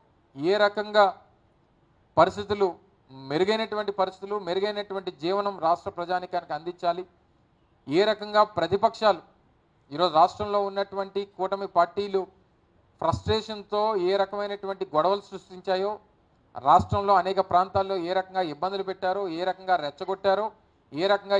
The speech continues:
ఇబ్బందులు పెట్టేటువంటి కార్యక్రమం చేశారో, ఏ రకంగా దాడులు చేశారో, ఇవన్నీ కూడా ప్రజలు గమనించారు. So తప్పకుండా రానటువంటి కాలంలో ప్రతి దానికి వారు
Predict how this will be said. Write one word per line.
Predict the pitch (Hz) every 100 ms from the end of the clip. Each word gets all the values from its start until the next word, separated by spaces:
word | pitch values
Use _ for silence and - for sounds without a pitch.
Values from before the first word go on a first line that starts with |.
| 160
ఇబ్బందులు | 156 196 202
పెట్టేటువంటి | 196 196 196 196
కార్యక్రమం | 190 185 185 185 185 185
చేశారో, | 185 190 202 190
ఏ | 170
రకంగా | 185 185 185 143
దాడులు | 143 175 196 185
చేశారో, | 190 196 208 - _ _ _ _ -
ఇవన్నీ | 143 151 196 240
కూడా | 226 233 220 202 - _ _
ప్రజలు | 165 175 202 180
గమనించారు. | 170 202 202 208 214 226 _ _ _ _ -
So |
తప్పకుండా | 160 160 160 190 196 196
రానటువంటి | 175 175 185 185 185 190 185 175 _ _ _ -
కాలంలో | 156 185 196 185
ప్రతి | 180 165 156 123
దానికి | - 165 202 202 220 190 - _ _ _ 139
వారు | 160 185 190